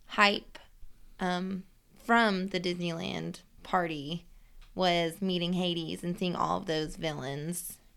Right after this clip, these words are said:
out and about and, you know, heckle each other and other people.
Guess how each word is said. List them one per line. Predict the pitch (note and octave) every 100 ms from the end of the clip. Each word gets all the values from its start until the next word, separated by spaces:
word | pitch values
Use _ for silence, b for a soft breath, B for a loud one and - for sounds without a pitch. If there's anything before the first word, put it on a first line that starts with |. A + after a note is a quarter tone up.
| -
out | F#3 E3
and | F3+
about | E3+ E3+ D#3 D#3+ - b b b b b
and, | F#3+ D3+ E3+
you | F3
know, | D#3+
heckle | - F3 E3+ D#3+
each | E3 -
other | D#3+ D#3
and | - D#3+
other | D#3 -
people. | - F3 D#3 - - E3+